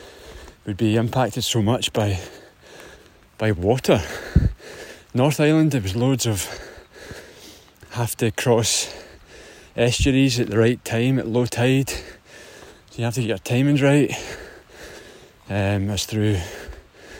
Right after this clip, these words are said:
mangroves, which are pretty nasty and muddy underfoot, but if the water comes in then, then you're in trouble. Uh,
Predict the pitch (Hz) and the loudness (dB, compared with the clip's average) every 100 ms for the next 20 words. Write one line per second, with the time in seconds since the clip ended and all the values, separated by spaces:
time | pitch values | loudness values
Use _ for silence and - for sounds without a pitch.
0 | - - - 107 110 127 123 139 139 127 | -20 -20 -10 -2 2 2 4 6 6 2
1 | - 117 - 98 - - - - - - | -2 -2 -2 -4 -6 -14 -18 -20 -20 -20
2 | - - - - - - 107 98 107 - | -20 -20 -20 -20 -20 -8 -4 -2 -2 -2
3 | 123 110 101 110 123 117 104 104 - 127 | 0 0 2 2 2 2 2 0 0 0
4 | 98 117 - - - - - - - - | 2 0 -2 -10 -6 -6 -6 -18 -18 -20
5 | - - 110 95 104 113 131 117 107 98 | -16 -12 -8 -4 0 0 0 -2 -2 0
6 | 101 101 120 110 101 101 95 - 113 110 | 0 2 2 2 0 0 -2 -2 0 0
7 | 104 - - - - - - - - - | -2 -8 -16 -20 -20 -20 -20 -20 -20 -20
8 | - - - 98 101 | -20 -20 -8 -2 -2